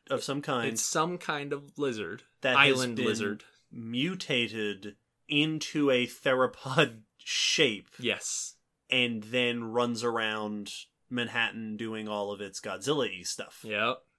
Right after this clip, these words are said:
Speaker 1: And in terms of dinosaurian stuff, so biologically that doesn't make sense. Why would your iguana mutate into something bipedal that's basically a theropod?
Speaker 2: Yep.
Speaker 1: But in terms of dinosaur stuff,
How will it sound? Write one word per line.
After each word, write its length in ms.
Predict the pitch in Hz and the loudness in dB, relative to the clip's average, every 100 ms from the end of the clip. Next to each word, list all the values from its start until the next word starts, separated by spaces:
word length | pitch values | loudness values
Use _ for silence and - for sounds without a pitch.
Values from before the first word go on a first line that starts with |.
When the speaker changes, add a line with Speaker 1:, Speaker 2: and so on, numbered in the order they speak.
| _ | _
Speaker 1:
And 160 | 160 147 | 2 2
in 200 | 131 117 | 0 -4
terms 640 | - 185 190 208 220 208 | -6 -4 -2 -2 -6 -2
of 320 | 180 170 151 139 - | 0 0 -2 -10 -2
dinosaurian 1040 | 139 165 156 - - 170 170 160 123 107 | 0 0 -2 -4 -4 -2 -2 -2 -2 -4
stuff, 300 | - - - | -6 -8 0
so 160 | - 151 | 2 4
biologically 680 | 151 156 151 147 135 123 | 6 6 6 4 2 0
that 100 | 143 | 0
doesn't 180 | 135 104 | 0 -6
make 160 | 92 82 | -8 -8
sense. 260 | 92 101 123 | -10 -6 -4
Why 120 | 113 | -4
would 160 | 113 | -4
your 200 | 110 107 123 | -8 -8 -8
iguana 420 | 120 113 107 104 | -8 -4 -4 -6
mutate 460 | 104 107 107 104 - | -8 -8 -4 -6 -6
into 560 | 104 92 107 98 92 _ _ | -12 -10 -10 -10 -14 _ _
something 540 | - 147 120 120 110 104 _ _ - | -4 -2 -2 -4 -6 -8 _ _ 0
bipedal 840 | 113 107 - 127 113 101 95 - _ _ _ - | 2 2 -2 -2 0 -2 -4 -10 _ _ _ -4
that's 200 | 107 - | -4 -2
basically 680 | 107 104 104 104 95 90 _ _ | -2 -2 -6 -8 -8 -10 _ _
a 200 | 117 95 - _ - | -8 -8 -10 _ -2
theropod? 420 | 147 123 90 87 - | 0 0 -4 -8 -8
Speaker 2:
Yep. 380 | 110 101 147 - _ _ _ | -4 -2 -4 -6 _ _ _
Speaker 1:
But 160 | 175 156 | 6 6
in 140 | 151 | 2
terms 400 | - 196 185 143 | -2 -2 -2 0
of 220 | 127 110 | 0 2
dinosaur 640 | 202 262 330 - 143 110 104 | 2 2 2 0 0 0 -2
stuff, 420 | - 98 107 | -6 -4 -6